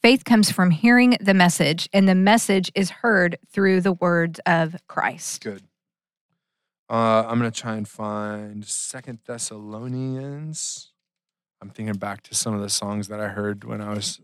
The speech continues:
Speaker 2: uh, teaching that too. Second Thessalonians, uh, oh, I have thirteen to fourteen, but I don't have the chapter down that I'm talking about.
Speaker 1: Well, that's okay. I've got Romans, I've got Romans one, <clears throat> sixteen, uh,
Speaker 2: Oh, good.
Speaker 1: you got it?
Speaker 2: Chapter two.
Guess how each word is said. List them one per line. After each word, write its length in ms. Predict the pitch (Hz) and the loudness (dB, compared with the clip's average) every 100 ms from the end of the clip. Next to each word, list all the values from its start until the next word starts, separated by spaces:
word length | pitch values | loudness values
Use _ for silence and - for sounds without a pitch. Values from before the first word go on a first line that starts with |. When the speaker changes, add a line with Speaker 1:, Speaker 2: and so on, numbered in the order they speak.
| _ | _
Speaker 2:
uh, 240 | 110 113 117 _ _ - | -18 -16 -20 _ _ -20
teaching 400 | 120 - 113 107 | -18 -14 -12 -10
that 280 | 110 113 - | -10 -14 -10
too. 320 | 117 113 110 _ _ _ _ _ | -6 -6 -10 _ _ _ _ _
Second 260 | - 156 165 | 0 2 4
Thessalonians, 1000 | 160 147 - 135 139 139 135 131 117 - - | 4 0 0 0 0 0 -2 -4 -4 -6 -4
uh, 400 | 110 107 104 104 101 _ | -2 -2 -4 -8 -18 _
oh, 80 | 131 | -10
I 60 | 135 | -6
have 200 | 143 151 | -6 -6
thirteen 480 | _ 131 123 131 120 | _ -10 -8 -10 -10
to 80 | |
fourteen, 640 | 107 _ 139 147 98 101 - | -14 _ -16 -14 -16 -18 -14
but 100 | 113 | -12
I 60 | |
don't 220 | 110 120 113 | -8 -6 -6
have 140 | 110 | -8
the 100 | 113 | -10
chapter 400 | - 113 117 113 | -8 -8 -8 -12
down 260 | 101 95 95 | -16 -20 -18
that 140 | 107 | -16
I'm 140 | 104 101 | -14 -14
talking 360 | 107 110 110 | -14 -14 -14
about. 300 | 98 110 120 | -16 -16 -16
Speaker 1:
Well, 140 | 262 214 | -2 0
that's 120 | 214 | 2
okay. 180 | 233 214 | 4 6
I've 140 | 202 202 | 6 6
got 160 | 208 | 4
Romans, 460 | 190 190 185 180 - | 6 4 4 0 0
I've 140 | 190 | 2
got 160 | 190 185 | 2 2
Romans 340 | 185 175 165 | 4 4 2
one, 300 | 170 170 170 - _ _ 254 - _ | -2 -4 -6 -8 _ _ -4 -4 _
<clears throat> 400 | 294 254 208 180 | 6 6 6 2
sixteen, 420 | - 190 - 180 - | -4 -12 -8 -6 0
uh, 280 | 175 160 160 | 0 0 -6
Speaker 2:
Oh, 40 | _ | _
good. 180 | 101 95 _ _ _ _ - | -18 -20 _ _ _ _ -6
Speaker 1:
you 60 | |
got 160 | 180 180 | 0 0
it? 120 | 247 | -2
Speaker 2:
Chapter 240 | 117 110 - | -6 -8 -10
two. 240 | 110 95 | -14 -14